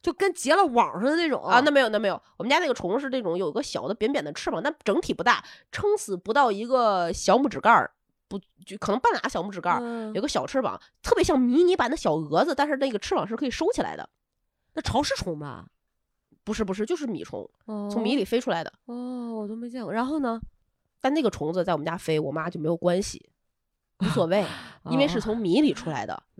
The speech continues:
Speaker 1: 呃，这，对，就，就这个事儿，因为我，我觉得这样的，可能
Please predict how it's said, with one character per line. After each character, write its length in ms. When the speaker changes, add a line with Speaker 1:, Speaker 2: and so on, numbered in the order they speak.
Speaker 1:
呃， 240
这， 160
对， 160
就， 180
就 200
这 160
个 80
事 80
儿， 120
因 160
为 60
我， 260
我 160
觉 140
得 100
这 140
样 140
的， 100
可 140
能 280